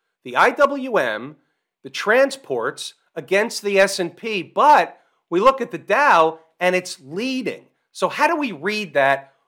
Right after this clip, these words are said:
in history? How do we typically read that? Meaning, why does that typically run ahead of those indices?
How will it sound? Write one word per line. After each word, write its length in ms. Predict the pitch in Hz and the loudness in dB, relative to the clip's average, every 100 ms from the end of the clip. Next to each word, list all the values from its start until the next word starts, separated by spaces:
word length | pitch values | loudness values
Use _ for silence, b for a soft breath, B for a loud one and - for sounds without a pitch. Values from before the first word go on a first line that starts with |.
| _ | _
in 180 | 202 208 | -4 -2
history? 840 | 180 269 302 - 180 156 156 143 _ | -4 -6 -4 -4 -4 -4 -6 -8 _
How 160 | - 240 | -4 -2
do 80 | 247 | -2
we 180 | 214 - _ | -6 -18 _
typically 580 | 240 254 254 - 208 185 | -2 0 -2 -8 -10 -8
read 360 | 170 220 185 | -6 -6 -2
that? 260 | 165 147 165 | 0 0 -2
Meaning, 380 | 180 175 165 - _ _ _ | -2 -2 -4 -8 _ _ _
why 320 | - 156 247 285 | -2 2 4 2
does 200 | 269 196 | -2 0
that 260 | 202 190 | 0 0
typically 640 | - 202 208 196 170 165 151 | -4 -4 -4 -6 -4 -6 -6
run 400 | 120 165 180 175 | -4 0 2 0
ahead 400 | 127 - 247 240 | -6 -4 0 0
of 140 | 156 | 0
those 300 | 147 151 139 | -2 -2 -2
indices? 840 | 160 139 139 - 151 139 160 - | -6 -6 -12 -12 -10 -12 -14 -18